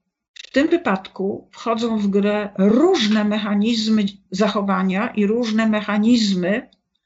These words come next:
trenowania tych zachowań, bo przewlekłość oznacza powtarzalność, czas trwania długi. I wtedy, proszę Państwa, jest trudno powiedzieć, czy mamy do czynienia bardziej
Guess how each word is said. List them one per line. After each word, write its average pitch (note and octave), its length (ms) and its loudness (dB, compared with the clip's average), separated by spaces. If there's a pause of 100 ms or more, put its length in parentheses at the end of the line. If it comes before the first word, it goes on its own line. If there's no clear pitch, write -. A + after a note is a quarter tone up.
(840)
trenowania G#3+ 760 2
tych F#3+ 180 -10
zachowań, E3+ 560 -8
bo E3+ 100 -10
przewlekłość A3+ 920 -2
oznacza G3+ 800 -2 (160)
powtarzalność, F#3+ 1400 -4 (380)
czas A3 340 -2
trwania G3+ 540 0
długi. F3+ 640 -6 (680)
I G3 80 4
wtedy, B3+ 340 0
proszę A3 280 -8
Państwa, G#3 480 -4
jest G3+ 180 -4
trudno F3+ 340 -2
powiedzieć, - 720 -12 (300)
czy G#3 100 4
mamy C4+ 320 4
do B3 140 0
czynienia G#3+ 640 -2
bardziej F#3 840 -4